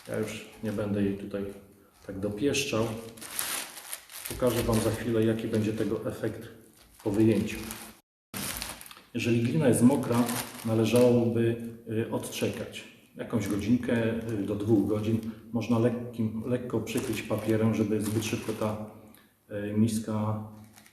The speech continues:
żeby woda zbyt szybko nie odparowała, żeby miska nie wyschła za szybko, ponieważ może spowodować jakieś pęknięcia.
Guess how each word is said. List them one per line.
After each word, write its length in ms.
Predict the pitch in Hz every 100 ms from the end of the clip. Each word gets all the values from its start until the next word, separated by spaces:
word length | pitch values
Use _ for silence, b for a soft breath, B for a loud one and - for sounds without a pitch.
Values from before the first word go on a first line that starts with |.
| _ -
żeby 180 | 95 113
woda 340 | 123 117 110
zbyt 220 | - 110
szybko 260 | - - 113
nie 120 | 107
odparowała, 420 | 107 104 110 127
żeby 200 | 107 104
miska 280 | 110 104 107
nie 120 | 104
wyschła 380 | 98 101 - 120
za 160 | 104 110
szybko, 380 | 104 98 113
ponieważ 480 | 139 - - 110 - - B B B -
może 240 | 110 104 107 104 - - - -
spowodować 560 | - - 104 98 107 98
jakieś 220 | 101 110
pęknięcia. 580 | - 101 104 92 - 139